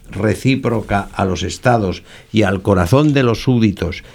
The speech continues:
y con el fin de salvar la nación alemana, patria nuestra amadísima de la destrucción y ruina final,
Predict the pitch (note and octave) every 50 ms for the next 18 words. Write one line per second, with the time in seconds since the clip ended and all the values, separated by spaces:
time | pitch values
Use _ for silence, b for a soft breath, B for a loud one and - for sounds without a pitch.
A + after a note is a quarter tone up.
0 | B B B - D#3+ C#3 B2+ D#3+ D3+ C3+ C3 B2+ B2 A2 C#3+ F3 F#3+ G3 F#3 F3+
1 | F3 - E3 D3+ D3 C#3+ C#3 C#3+ C3+ A#2+ A2+ A#2 A2+ A2+ G#2+ G2+ F#2 - A#2+ A#2
2 | G#2+ G2+ G2 F#2+ F2+ F#2 B2+ D3+ F3+ G#3 G#3+ A3 D4+ - - _ _ _ _ b
3 | b b b b b b b _ _ _ - D#3+ E3+ E3 - D3 D#3 D3+ C#3+ C#3
4 | C3+ C3+ C#3 C3 B2+ - - C3 A2+ A2 G#2+ G#2 G2+ G2+ G#2+ C#3 E3+ E3 - -
5 | - C3 B2 A2 F#2+ F2 F2 b b b b b b A#2 G#2 A2+ A2+ A2 G#2+ G#2
6 | G#2 G2 - - G#2 G2+ F2+ - - D3 D3 D3+ C#3 - - - - A2 G2 A2+
7 | B2 A#2+ A2 G#2 F#2+ F#2 - G2+ G2 B2+ D#3 F3 - A3 b